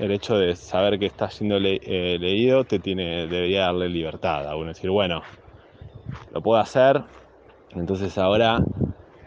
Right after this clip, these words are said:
que tengo su atención voy a tratar de llevarlos para este lado". Siento que ese es el momento que me encuentro ahora, en donde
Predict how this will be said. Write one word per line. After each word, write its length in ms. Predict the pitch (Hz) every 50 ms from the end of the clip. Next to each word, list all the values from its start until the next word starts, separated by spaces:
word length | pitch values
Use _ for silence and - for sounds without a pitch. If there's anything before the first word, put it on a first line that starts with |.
| - - - - - -
que 80 | -
tengo 280 | 82 - 113 117 117 104
su 100 | - 113
atención 880 | 101 92 95 92 95 95 90 - 117 110 120 123 127 120 117 92 - 71
voy 200 | 78 92 95 95
a 120 | 92 92
tratar 260 | 87 80 80 - - 95
de 60 | 95
llevarlos 680 | - - 95 90 90 95 95 95 92 90 87 - - - -
para 180 | - 85 85 85
este 220 | 87 - - 90
lado". 280 | 85 80 76 71 69 - - - - - - - - - - - - - - -
Siento 240 | - 101 98 101
que 60 | 98 104
ese 120 | 104 -
es 40 | -
el 80 | 110 98
momento 260 | 98 101 104 107 101
que 60 | 95
me 80 | 90 90
encuentro 400 | 90 - 98 95 98 - 92 92
ahora, 360 | 90 90 90 87 82 78 - - - - - - - - - - - - -
en 180 | 82 80 82
donde 880 | 82 85 85 85 82 78 82 82 80 80 78 78 78 78 76 73 71